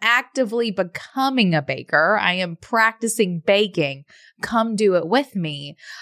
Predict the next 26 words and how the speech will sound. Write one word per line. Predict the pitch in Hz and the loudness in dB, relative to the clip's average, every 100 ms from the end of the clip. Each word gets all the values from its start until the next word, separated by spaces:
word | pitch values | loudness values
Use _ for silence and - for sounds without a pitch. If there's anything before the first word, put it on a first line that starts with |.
| - | -2
Um, | 196 202 196 190 180 | 2 2 2 0 0
that | 214 202 - | 2 2 0
puts | - 262 277 | 0 2 2
you | 285 | 0
in | 262 | 2
a | 214 | 2
place | 196 208 190 185 - 185 | 0 -2 -2 0 -2 0
where, | 190 175 170 160 160 156 - - | 2 4 4 4 2 -2 -10 -14
like, | - 190 170 - | 0 0 0 -8
you | 170 | 0
could | 180 165 - | 0 0 -4
probably | 208 196 202 | -4 -2 -4
listen | 180 170 - | -2 -2 -4
to | 165 | -4
those | 151 | -2
fraudy | 165 156 151 | 2 2 0
feelings | 160 151 143 156 | -8 -8 -8 -12
and | 151 | -10
be | |
like, | 156 151 | -10 -8
"Okay, | 160 151 | -8 -8
you | 139 185 190 | -2 2 4
are | 165 160 | 2 2
wrong | 175 170 135 143 - | 2 4 2 -4 -8
<laughs> | 202 | -4
because | 208 247 220 | 0 2 2